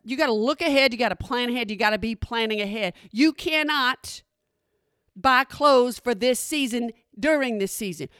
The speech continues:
You have to do that before the season begins. My sons are like, "Mom, you bought me a hoodie last Christmas. I am good."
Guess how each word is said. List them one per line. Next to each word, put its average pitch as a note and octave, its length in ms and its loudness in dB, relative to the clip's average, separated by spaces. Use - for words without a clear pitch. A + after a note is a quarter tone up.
You D4 240 6
have B3+ 260 0
to A#3+ 140 -4
do E4 240 2
that F#3+ 440 -4
before D4 460 4
the B3 100 -4
season A3+ 340 -6
begins. A3+ 720 -4
My C#4+ 260 2
sons C#4+ 360 -2
are A#3+ 100 0
like, F#3+ 320 0
"Mom, C4+ 300 0
you G#3+ 320 -4
bought D#4 280 -2
me C#4+ 160 -2
a A3+ 100 0
hoodie C4 480 -6
last A#3+ 320 -2
Christmas. B3+ 420 -8
I D#4+ 220 -2
am G3+ 120 -6
good." D4+ 400 -6